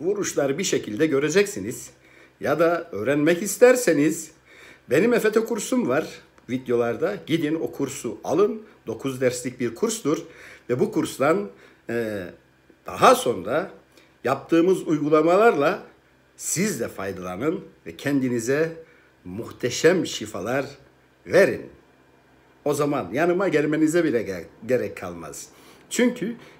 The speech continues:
kendi kendinize şifayı vermiş olacaksınız. Anlatabildim mi? Bugün, şimdi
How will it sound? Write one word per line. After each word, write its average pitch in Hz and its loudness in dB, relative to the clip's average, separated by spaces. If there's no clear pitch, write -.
kendi 165 0
kendinize 220 4
şifayı 180 4
vermiş 214 6
olacaksınız. 82 -4
Anlatabildim 147 2
mi? 131 0
Bugün, 220 8
şimdi 196 2